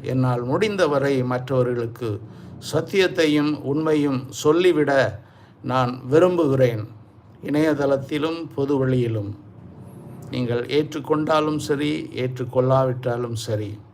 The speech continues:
இது ஒரு அன்பின் பிரதிபலிப்பு என்பதை நான் அறிந்திருக்கிறேன். ஆனபடியினாலே பேசுகிறேன். இன்று காலை அவர் கேட்டார் ஆங்கிலத்திலே,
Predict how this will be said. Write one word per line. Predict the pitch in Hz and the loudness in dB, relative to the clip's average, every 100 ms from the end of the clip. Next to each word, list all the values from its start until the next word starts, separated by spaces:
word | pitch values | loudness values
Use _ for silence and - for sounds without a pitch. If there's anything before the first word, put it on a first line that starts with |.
| - - - - - - | -20 -20 -20 -20 -20 -4
இது | 147 170 175 175 - | 2 6 6 4 0
ஒரு | 135 131 | -2 0
அன்பின் | 135 165 180 170 160 147 | -2 -2 2 2 0 -2
பிரதிபலிப்பு | 139 160 165 156 143 131 131 147 | 2 4 4 2 2 0 -2 -2
என்பதை | 139 127 127 131 131 | 0 0 2 2 0
நான் | 123 117 117 113 - | 0 -2 -4 -8 -4
அறிந்திருக்கிறேன். | 143 180 175 156 143 - 151 156 156 | 0 0 0 -2 -2 0 2 2 -2
ஆனபடியினாலே | 123 139 151 135 139 131 123 123 127 127 | -2 2 2 2 0 0 0 0 0 0
பேசுகிறேன். | 127 120 117 113 104 101 87 - - - - - - - - - - - - - - - - - | -2 -4 -4 -6 -4 -6 -8 -16 -20 -20 -20 -20 -20 -20 -20 -20 -20 -20 -20 -20 -20 -20 -18 -4
இன்று | 151 190 202 | -2 0 -2
காலை | 143 165 165 170 190 | 0 2 6 6 6
அவர் | 165 147 127 | 4 2 0
கேட்டார் | 123 139 131 131 113 135 151 131 - - _ - - - - - | 0 -2 -2 -2 0 0 -2 -8 -18 -20 _ -20 -20 -20 -20 -8
ஆங்கிலத்திலே, | 135 160 151 135 120 123 110 120 139 | -2 0 2 2 2 -4 -2 -2 -4